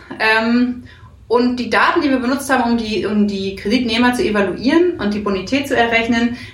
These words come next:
die waren, das waren eigentlich die Daten, die schon immer alle Banken benutzt haben. Ähm, oder wir haben gesagt, da haben wir, da haben wir irgendwie nichts wirklich ernsthaft Innovatives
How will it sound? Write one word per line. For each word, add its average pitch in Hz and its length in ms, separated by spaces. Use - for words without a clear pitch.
die 202 100
waren, 220 440
das 208 140
waren 226 80
eigentlich 269 220
die 254 80
Daten, 233 260
die 247 60
schon 240 180
immer 262 240
alle 226 160
Banken 208 640
benutzt 202 580
haben. 220 560
Ähm, 240 480
oder 220 320
wir 220 120
haben 226 140
gesagt, 220 520
da 208 120
haben 262 160
wir, 269 160
da 240 80
haben 262 140
wir 262 80
irgendwie 240 180
nichts 254 320
wirklich 254 300
ernsthaft 247 360
Innovatives 247 760